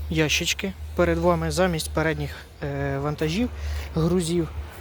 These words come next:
Можна поставити собі такий варіант. Є вузенький, його вага вісімдесят п'ять, ось такий ширший дев'яносто п'ять. Також є варіант, але зараз немає в наявності, скоро буде,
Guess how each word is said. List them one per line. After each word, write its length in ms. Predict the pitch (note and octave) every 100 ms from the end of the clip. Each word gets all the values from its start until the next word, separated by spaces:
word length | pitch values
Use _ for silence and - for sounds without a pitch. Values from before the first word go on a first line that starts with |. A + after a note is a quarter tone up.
| - - - - - - - -
Можна 340 | D#3+ D#3 C#3+ D3
поставити 560 | D#3+ - D#3 D3 D3
собі 260 | C#3+ D#3 D3+
такий 320 | D#3 D#3+ A#3+
варіант. 480 | A3 G3 F#3+ F3 -
Є 100 | E3 -
вузенький, 680 | D#3 D#3 D#3+ D3+ - C#3 C3+ - -
його 260 | D#3+ D3+ D3+
вага 340 | C#3+ C#3+ D3+
вісімдесят 600 | C#3+ D3 - D#3+ D3 D#3+
п'ять, 300 | - G3+ G#3+ - - - -
ось 140 | D#3+ D3+
такий 380 | D#3 - D3+ C3+
ширший 580 | - D#3+ D#3 - D3 - -
дев'яносто 480 | D3+ D#3 D#3 D#3 D3+
п'ять. 320 | - A3 A3
Також 340 | - D#3 D#3+ C#3
є 100 | D#3 - -
варіант, 360 | D#3+ D#3+ D3
але 160 | D3+ D3
зараз 320 | C#3+ D3 -
немає 280 | E3 D#3 D#3
в 40 |
наявності, 520 | E3+ G3 A#3+ A#3 - F3+ - - - - -
скоро 300 | - F3+ F3
буде, 360 | E3 E3 D#3